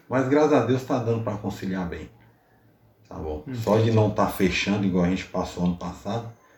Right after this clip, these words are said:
Speaker 1: né? Fecha quarenta e cinco dias, volta,
Speaker 2: Ah,
Speaker 1: depois
Speaker 2: agora tá
Speaker 1: fecha
Speaker 2: melhor,
Speaker 1: vinte
Speaker 2: né?
Speaker 1: dias,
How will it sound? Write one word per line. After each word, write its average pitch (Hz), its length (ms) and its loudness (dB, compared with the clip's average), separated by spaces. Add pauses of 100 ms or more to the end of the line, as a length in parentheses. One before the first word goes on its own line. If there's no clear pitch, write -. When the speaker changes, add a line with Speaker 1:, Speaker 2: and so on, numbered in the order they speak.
(280)
Speaker 1:
né? 98 200 -4
Fecha 110 340 -2
quarenta 104 340 -2
e - 40 -18
cinco 101 240 -4
dias, 92 480 2
volta, 95 460 2
Speaker 2:
Ah, - 20 0
Speaker 1:
depois 120 300 0
Speaker 2:
agora 113 40 2
tá 113 60 0 (160)
Speaker 1:
fecha 127 100 0
Speaker 2:
melhor, 113 300 4
Speaker 1:
vinte 98 100 4
Speaker 2:
né? 90 60 0
Speaker 1:
dias, 92 140 4